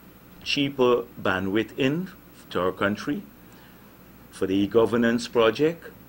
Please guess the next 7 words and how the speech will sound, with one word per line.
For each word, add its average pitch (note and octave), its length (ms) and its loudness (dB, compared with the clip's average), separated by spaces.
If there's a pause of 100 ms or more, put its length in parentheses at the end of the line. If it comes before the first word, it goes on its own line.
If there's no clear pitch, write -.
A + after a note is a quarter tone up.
(300)
and G2+ 260 -2
for F#2 540 2
our F#2 160 0
rollout G2+ 800 2
of F#2+ 200 -2
free A2+ 460 -4 (440)
Wi-Fi F2+ 720 -4